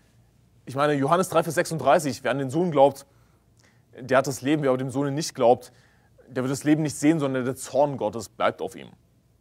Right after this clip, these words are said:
Gottes Zorn ist schon auf Ungläubigen und Gottes Zorn wird auf ihnen bleiben, wenn sie weiterhin zu, ja, eben, wenn, wenn sie nicht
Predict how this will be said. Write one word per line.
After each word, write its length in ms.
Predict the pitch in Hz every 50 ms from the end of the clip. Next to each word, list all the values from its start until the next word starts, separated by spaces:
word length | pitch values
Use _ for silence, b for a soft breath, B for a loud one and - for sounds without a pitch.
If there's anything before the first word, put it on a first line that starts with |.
| _ _ _ _ _ _ _ _ _ _ _ _ _ _ _ _ _ _ _ _ _ - -
Gottes 340 | - 131 156 165 165 - -
Zorn 280 | - - 160 165 160 147
ist 180 | - 196 -
schon 280 | - - 160 135 127 120
auf 220 | - 120 123 -
Ungläubigen 540 | 151 147 156 143 127 127 123 127 131 135 131 b b b b b b b -
und 80 | 113
Gottes 260 | - 131 127 131 -
Zorn 280 | - - 143 139 139 135
wird 100 | 143 143
auf 160 | 143 131 -
ihnen 240 | 160 147 143 139 127
bleiben, 440 | 107 113 110 160 190 143 123 113 104 b b b b b
wenn 260 | - 107 131 139 156 151
sie 280 | 123 120 123 120 107 b b b b
weiterhin 680 | - 120 117 113 127 131 151 139 131 135 139 139 127 b b b b b _ _ _
zu, 480 | _ - - - 165 156 160 151 123 b b b b b b b _ _ _ _ _ _ _ _ _ _ _ _ _ _ - - _
ja, 320 | 123 139 160 156 120 98 - _ _
eben, 320 | 135 139 135 135 131 - - _ _ _ _ _ _ _ _
wenn, 200 | - 131 135 143 -
wenn 160 | 131 131 139
sie 100 | 147 160
nicht 380 | 156 156 160 175 - - -